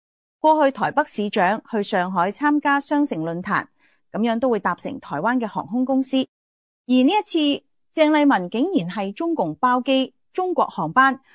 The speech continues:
完全冇對等嘅尊嚴。嗰個中共係點樣咁評述鄭麗文呢次行程嘅呢？中共外交部嘅發言人毛寧今日七號喺例行記者會上話，鄭麗文訪中係台灣問題，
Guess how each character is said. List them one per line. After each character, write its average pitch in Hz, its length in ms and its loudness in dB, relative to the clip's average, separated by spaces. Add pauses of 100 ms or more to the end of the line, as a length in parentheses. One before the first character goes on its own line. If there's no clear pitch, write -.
(100)
完 226 220 4
全 190 240 -6
冇 170 200 0
對 214 240 0
等 190 240 -2
嘅 214 140 0
尊 294 220 2
嚴。 262 180 2 (300)
嗰 370 120 0
個 - 100 -2
中 440 240 -4
共 254 200 0
係 240 160 -2
點 247 140 -2
樣 359 160 0
咁 320 120 2
評 160 300 -6
述 226 140 -4
鄭 214 260 -4
麗 196 160 -4
文 175 160 -4
呢 302 100 -2
次 269 160 -4
行 151 320 -6
程 151 240 -8
嘅 175 60 -4
呢？ 240 180 2
中 415 160 0
共 269 180 2
外 240 160 4
交 339 160 4
部 247 140 2
嘅 214 100 -2
發 214 200 -4
言 190 120 -6
人 165 160 -2
毛 170 200 -2
寧 165 280 -4 (220)
今 349 120 -2
日 339 220 0
七 - 140 -6
號 262 160 -2
喺 196 160 -2
例 214 240 0
行 170 160 -10
記 202 160 -2
者 214 160 -2
會 233 140 0
上 220 180 -4
話， 190 320 0 (360)
鄭 294 160 4
麗 285 140 4
文 185 200 -2
訪 208 260 0
中 381 240 0
係 220 140 -6
台 - 160 -8
灣 208 160 0
問 190 180 -6
題， - 240 -10